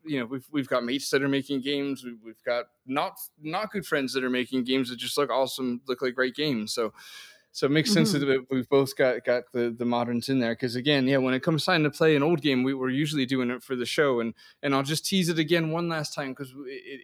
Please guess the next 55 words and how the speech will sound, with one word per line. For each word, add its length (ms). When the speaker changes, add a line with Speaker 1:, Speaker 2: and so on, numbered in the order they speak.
Speaker 1:
it 60
is 200
going 220
to 100
be 120
the 120
next 320
episode. 500
Last 320
episode, 320
I 60
might 240
have 100
said 140
it 40
was 120
gonna 180
be 160
this 260
one. 300
I 140
think 220
I 60
said 280
coming 340
up, 200
though, 220
so 180
we're 140
good. 340
But, 180
Speaker 2:
Mm-hmm. 200
Speaker 1:
uh, 160
the, 240
the, 300
the 200
next 280
episode 360
for 120
sure 160
is 100
gonna 220
be 240
a 40
game 340
that 280
I 40
think 200
a 60
lot 160
of 40
you 100
are 20
gonna 260
be 300